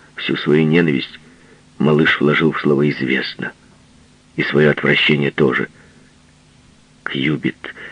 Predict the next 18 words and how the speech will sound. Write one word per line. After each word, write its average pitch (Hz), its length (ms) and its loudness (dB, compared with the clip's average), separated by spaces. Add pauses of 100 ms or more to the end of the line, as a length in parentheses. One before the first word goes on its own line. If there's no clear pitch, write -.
(160)
ведь 62 260 0
знал 64 280 -4
все - 460 -6 (720)
о - 180 0
забавах, 60 1120 -4 (800)
как - 280 -2
и 58 60 -2
Друид 69 520 -4 (880)
за 62 200 -4
свои 60 320 -2
двадцать - 540 -6
пять - 320 -6
лет 60 200 -2 (140)
брака. - 600 -6 (1200)
«Все-то - 640 -4
тебе 60 380 -4
известно, 62 880 -6 (540)
однако 67 760 -2